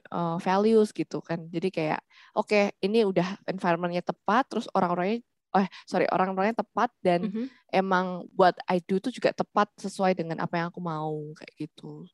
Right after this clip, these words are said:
Speaker 2: Oke, jadi karena lingkungannya tepat, terus kebetulan suka juga dengan pekerjaannya, jadi kenapa enggak untuk, eh,
Speaker 1: Mm-mm.
Speaker 2: me-, ini ya, mengajukan diri sebagai volunteer di situ. Nah,
Speaker 1: Ya.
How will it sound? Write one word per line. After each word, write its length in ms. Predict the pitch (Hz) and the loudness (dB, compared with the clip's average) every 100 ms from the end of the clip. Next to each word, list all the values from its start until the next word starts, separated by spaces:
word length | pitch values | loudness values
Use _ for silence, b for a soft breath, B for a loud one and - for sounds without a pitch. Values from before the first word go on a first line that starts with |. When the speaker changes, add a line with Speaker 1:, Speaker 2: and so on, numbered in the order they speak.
| _ _ | _ _
Speaker 2:
Oke, 480 | 220 208 - 196 185 | -2 -2 -2 -2 0
jadi 160 | 214 | -4
karena 400 | 240 233 208 196 196 B B | -2 -2 -2 -2 -4 B B
lingkungannya 480 | 220 214 202 196 202 | -6 -4 -2 -2 -2
tepat, 560 | 202 - 254 269 269 | -4 2 4 4 4
terus 240 | 226 233 - | -4 -8 -4
kebetulan 560 | 214 196 196 202 208 | -2 -2 -2 2 2
suka 400 | 233 277 262 240 | 0 -4 0 0
juga 720 | 226 226 208 170 180 165 185 | 0 -2 -4 0 2 4 2
dengan 480 | 233 202 180 190 185 | 2 0 -2 0 -2
pekerjaannya, 720 | 170 196 - 202 190 180 208 | -2 -6 -4 -6 -2 -2 -2
jadi 160 | 247 254 | 0 0
kenapa 400 | 277 214 190 - - | 2 0 2 0 0
enggak 480 | 320 302 254 233 - | -4 2 4 4 0
untuk, 400 | 226 226 233 - | -4 -4 -4 -2
eh, 400 | 185 196 196 202 | 2 4 4 2
Speaker 1:
Mm-mm. 80 | |
Speaker 2:
me-, 560 | 202 196 196 190 196 190 220 | 0 0 0 0 -2 -4 -6
ini 160 | 220 | -4
ya, 160 | 175 180 | 0 0
mengajukan 480 | 196 190 190 190 185 | -2 -4 -4 -4 -4
diri 240 | 170 196 | -4 -6
sebagai 320 | 214 180 180 | -4 -4 -4
volunteer 400 | 175 180 170 175 | -2 -2 -2 -4
di 160 | 175 180 | -6 -6
situ. 240 | 175 156 156 B B B | -6 -4 -6 B B B
Nah, 160 | 240 226 | -2 -2
Speaker 1:
Ya. 100 | 233 | -6